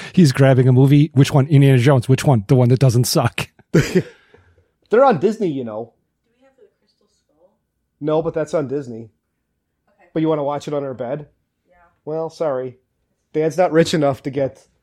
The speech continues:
Speaker 2: a smart T V in the bedroom. <laughs>
Speaker 1: You don't have an Apple T V?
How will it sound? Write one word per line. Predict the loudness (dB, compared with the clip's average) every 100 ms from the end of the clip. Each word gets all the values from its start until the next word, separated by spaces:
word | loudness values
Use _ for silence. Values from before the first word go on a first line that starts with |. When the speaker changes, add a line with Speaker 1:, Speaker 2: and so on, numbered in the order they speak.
| _ _ _ _ _ _ _ _
Speaker 2:
a | -10
smart | 0 0 2
T | 0 0
V | 0
in | 0
the | -2
bedroom. | -4 -4 -8 -10
<laughs> | -14 _ _ _ -2
Speaker 1:
You | 2
don't | 4
have | 4
an | 2
Apple | 0 -2
T | 0 0
V? | 0 -6